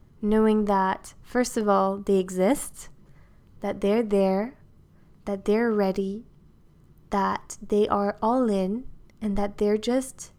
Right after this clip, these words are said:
you know, waiting for the perfect time to step in and say yes to you and work with you. But it's not about them saying yes to you. It's about them saying yes to themselves and trusting that they will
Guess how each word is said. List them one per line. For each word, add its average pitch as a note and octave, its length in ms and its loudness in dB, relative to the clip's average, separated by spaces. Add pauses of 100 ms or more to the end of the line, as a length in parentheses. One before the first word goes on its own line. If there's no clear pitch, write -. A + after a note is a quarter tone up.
(200)
you D4+ 80 -2
know, G3+ 220 0
waiting B3 420 0
for C#4+ 160 0
the C4+ 260 4
perfect C4+ 460 2
time C#4+ 320 -4
to D4 120 -4
step D4 300 0
in D#4 140 2
and D4+ 120 0
say D#4 120 0
yes G#4 220 2
to - 120 -4
you - 240 -4 (460)
and B3 180 0
work D#4+ 240 2
with - 240 -6
you. - 100 -10 (400)
But A#3+ 140 -2
it's A#3+ 240 -8
not A#3 360 2
about G3 500 -2
them G3+ 420 -4 (720)
saying G3 380 0
yes F#3+ 320 -4
to - 160 -8
you. G3+ 580 0 (480)
It's - 100 -10
about G3+ 280 -6
them G3 200 -2
saying G3 360 -4
yes G3 240 -8
to G#3+ 80 -6
themselves - 800 -8
and G#3 160 0
trusting G#3 640 4
that F#3 200 -4
they G3 160 0
will F#3+ 480 0